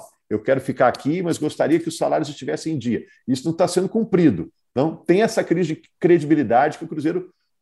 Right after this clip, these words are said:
tem que sanar. Pra isso precisa de dinheiro, e dinheiro a curtíssimo prazo.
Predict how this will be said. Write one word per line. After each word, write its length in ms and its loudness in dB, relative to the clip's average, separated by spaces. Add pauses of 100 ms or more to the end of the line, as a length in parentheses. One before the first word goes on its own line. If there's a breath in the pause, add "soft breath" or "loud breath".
tem 180 4
que 100 -6
sanar. 540 2
Pra 160 2
isso 180 0
precisa 320 -6
de 120 -10
dinheiro, 600 2 (280)
e 80 0
dinheiro 320 2
a 40 2
curtíssimo 580 -4
prazo. 580 2